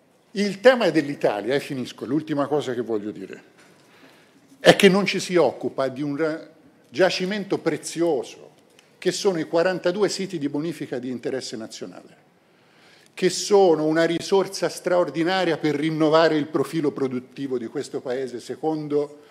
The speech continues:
secondo i dettami, le indicazioni della transizione ecologica, che va estratta dai comizi e va portata negli investimenti. Le risorse rinnovabili e l'idrogeno verde si possono fare sul serio lì. Ci sono i documenti di un anno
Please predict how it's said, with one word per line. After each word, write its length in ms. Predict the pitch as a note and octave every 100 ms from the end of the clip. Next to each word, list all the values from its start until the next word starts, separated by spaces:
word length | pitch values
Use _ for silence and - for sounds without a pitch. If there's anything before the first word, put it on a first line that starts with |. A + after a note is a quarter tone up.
| _ _ _ _ _ _ _
secondo 1300 | - - F3+ F#3 F#3 G3 F#3+ F3+ F3 F3+ F3 - - - _ _
i 180 | - D#3
dettami, 880 | D#3 - - G3+ G#3+ G#3 E3+ C3+ A2
le 160 | A2 C#3
indicazioni 840 | E3 D#3 E3 D#3+ - F#3+ F#3+ E3+
della 240 | B2 B2+ B2
transizione 840 | - C#3 - - - C#3 B2+ A#2+
ecologica, 720 | A2+ C#3 D3 D3+ A#2+ A2+ A#2+ G#2
che 120 | B2 -
va 200 | C3+ C#3
estratta 480 | - F3+ D#3+ E3
dai 120 | D3 C3+
comizi 540 | D#3+ F#3 G3 - F3+
e 80 | D#3+
va 140 | C3
portata 480 | - C#3+ - D#3 E3
negli 200 | D3 C#3
investimenti. 920 | C3 C3+ - C#3+ A2+ F2+ - - _ _ _ _ _ _ _ _ _ - _ _ _ _ _ _ _ -
Le 280 | A#2 D#3+
risorse 500 | F3+ F3+ G#3 G#3+ -
rinnovabili 680 | F3+ F3 E3+ E3 E3 C#3 B2+
e 80 | C#3
l'idrogeno 640 | D#3 D#3+ G3+ G3+ E3 D3
verde 420 | D#3 E3+ C#3 A2+ A#2
si 140 | B2+
possono 320 | E3 D#3 D#3+
fare 260 | - E3+ E3
sul 220 | - D3
serio 440 | - A3 F3 B2
lì. 120 | F#2+ F#2
Ci 120 | F#3+
sono 200 | A#3 C4
i 40 |
documenti 540 | B3 A3 C4 C4+ B3+ G#3+
di 80 |
un 120 | G#3 A3+
anno 400 | A3 G3+ F3+